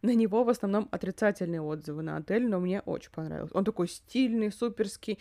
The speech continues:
Ну, American Horror Story, она в целом стильная вся сама по себе. А сезон "Апокалипсис", ебать,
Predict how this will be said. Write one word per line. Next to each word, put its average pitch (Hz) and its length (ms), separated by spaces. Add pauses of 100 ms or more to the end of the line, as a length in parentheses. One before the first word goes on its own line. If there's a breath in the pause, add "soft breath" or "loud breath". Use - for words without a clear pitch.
(120)
Ну, 233 280
American 202 560
Horror 185 240
Story, 170 320
она 170 340
в - 160
целом 147 400
стильная 147 720
вся 143 260
сама 143 320
по 147 120
себе. 147 340 (180)
А 202 140
сезон 226 540
"Апокалипсис", 202 1040
ебать, 196 960